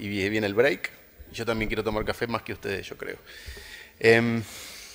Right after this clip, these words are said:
la, la idea de esta es, es un análisis muy rápido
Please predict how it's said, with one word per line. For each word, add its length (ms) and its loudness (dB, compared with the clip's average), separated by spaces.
la, 760 10
la 100 8
idea 220 6
de 60 6
esta 440 10
es, 320 0
es 160 0
un 80 2
análisis 420 6
muy 160 2
rápido 400 4